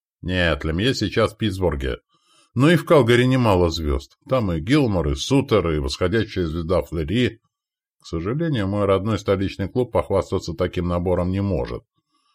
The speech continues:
Но до финала он всё же дошёл». «С удовольствием посещу матч», расцвёл в улыбке Воронцов. «Недавно в Лужниках смотрел, как играет Ц С К против «Спартака».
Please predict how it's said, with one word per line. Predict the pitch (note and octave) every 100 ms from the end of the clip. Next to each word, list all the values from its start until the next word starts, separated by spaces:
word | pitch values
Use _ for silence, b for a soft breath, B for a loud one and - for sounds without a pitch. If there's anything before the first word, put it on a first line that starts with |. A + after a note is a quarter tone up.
| _ _
Но | - C3
до | E3
финала | F3+ E3+ D3+ B2+
он | C#3 D#3
всё | - C3+
же | A2+
дошёл». | B2+ D#3 - A2 D#2+ F2 _ _ _ _ _ -
«С | -
удовольствием | F#2 E2+ D#2+ F2+ G#2 E3 E3
посещу | A#2+ - G2+ - A2+
матч», | A#2+ F#2 F#2+ - _ b b b b
расцвёл | F#2 F2+ - G2+
в | F#2
улыбке | F#2 F#2 F2+ F#2+
Воронцов. | F2 E2+ D#2 F2 C2+ b b b b
«Недавно | C3 D3 E3+ D3+
в | C3+
Лужниках | C3+ A2+ B2 C#3
смотрел, | - B2 - C#3
как | A#2+ G2
играет | G#2 F#2 G#2 F#2+
Ц | - G#2+
С | -
К | -
против | A2+ F#2+ D#2+ F2
«Спартака». | - - - - - - -